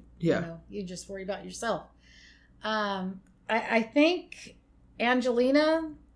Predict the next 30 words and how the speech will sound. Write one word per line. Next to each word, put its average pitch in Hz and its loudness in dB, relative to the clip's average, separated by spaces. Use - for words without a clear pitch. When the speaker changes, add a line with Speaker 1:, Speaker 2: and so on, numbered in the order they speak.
Speaker 2:
maybe 285 4
would 330 0
have 311 0
been 320 2
better 330 4
only 262 2
because 247 0
she's 214 -4
more 220 0
strategic. 185 -6
So 185 -6
she's, 214 -6
she - 2
is 302 2
gonna 285 4
be 247 4
more 214 6
dangerous. 185 -2
You 208 0
Speaker 1:
Yeah. 190 4
Speaker 2:
know, 190 -2
Lyrsa, 240 2
you 214 2
could 208 -2
take, 208 -2
you 262 4
could 262 0
keep 240 2
and 202 2
just 202 2